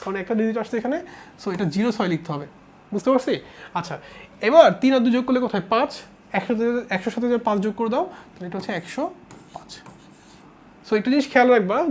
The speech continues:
যদি এই দুটো গু-, আহ, গুণ করে গুণফলটা এক ডিজিটে হয়, তুমি ওখানে জিরো বসায় দুটো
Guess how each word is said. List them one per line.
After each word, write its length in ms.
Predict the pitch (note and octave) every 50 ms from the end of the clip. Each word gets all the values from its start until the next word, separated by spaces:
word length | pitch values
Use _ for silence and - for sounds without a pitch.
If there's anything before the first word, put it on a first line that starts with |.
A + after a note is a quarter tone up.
| G3+ F#3+
যদি 120 | G3+ A#3 A#3 A3+ G#3+
এই 60 | G#3+ G#3
দুটো 120 | A#3 B3+ A3 F#3+
গু-, 140 | A3 G#3 F3
আহ, 500 | D#3+ E3 F3 F3+ F#3 F3+ F3 E3+ E3+ E3+ E3+ - - - E3+ D3+
গুণ 140 | F#3+ C4+ C#4 C#4+ - B3+
করে 160 | G#3 E3+ F3+ A3 B3 G3
গুণফলটা 400 | G3 G#3 B3 - - A3+ A#3 B3 G#3+ F3+
এক 60 | F3 F3+
ডিজিটে 220 | G3 G#3+ B3 A#3 B3+ A3+
হয়, 120 | A3+ D4+ E4+ - - - - -
তুমি 100 | - G3+ G#3
ওখানে 160 | F3 G#3 G#3+ E3+ D#3+
জিরো 120 | F#3+ A3 A#3+ A#3
বসায় 200 | A3 G3 C#4 A#3+
দুটো 100 | G#3 F3